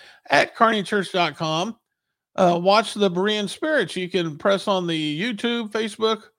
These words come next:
or Berean Spirits app, and you can be on Berean Spirits with us by making comments in the comment section. Berean Spirits is an internet Bible show that, uh, me and two other preachers run, and we study a different topic each week.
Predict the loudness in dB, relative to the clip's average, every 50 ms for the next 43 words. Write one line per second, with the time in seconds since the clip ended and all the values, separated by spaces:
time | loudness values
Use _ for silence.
0 | _ _ _ _ _ _ 2 2 2 4 2 0 0 0 -2 -2 -6 -4 -2 -2
1 | -2 -2 -2 -2 0 2 2 2 0 -2 -6 _ _ _ _ _ _ _ -4 -2
2 | 0 0 0 -2 -2 -4 -4 -4 -4 -4 -4 -4 -4 -4 -4 -4 -2 -2 0 -2
3 | -2 -2 -4 -4 -4 -4 -4 -4 -6 -6 -6 -4 -4 -4 -4 -2 -2 -2 -2 -2
4 | -4 -6 -2 -2 -2 0 0 -2 -4 -6 -8 -12 -10 -6 -6 -6 -6 -6 -8 -10
5 | -10 -12 -14 -10 -4 -4 -4 -2 -4 -6 -6 -6 -6 -6 -6 -6 -8 -6 -4 -4
6 | -4 -4 -4 -6 -6 -6 -6 -6 -6 -8 -10 -10 -8 -6 -6 -4 -4 -4 -4 -2
7 | -2 -2 -2 0 0 0 0 0 0 -2 -6 -6 -8 -10 -10 -6 -6 -6 -6 _
8 | _ _ _ _ _ _ _ _ 0 2 2 2 2 0 0 2 2 4 4 2
9 | 0 -4 -6 -6 -4 -2 0 0 0 0 -2 -4 -4 -2 0 2 2 2 0 -2
10 | -2 -4 -4 -4 -4 -6 -6 -6 -6 -10 -14 -18 _ _ _ _ _ _ _ _
11 | _ _ -4 -2 0 0 0 0 -2 -4 -8 -4 0 0 0 0 0 -2 -2 -4
12 | -4 -4 -2 -2 0 2 0 0 0 -2 -4 -4 -6 -8 -6 -4 -2 -2 -2 -2
13 | -6 -6 -6 -8 -8 -8 -8 -8 -4 -4 -4 -4 -6 _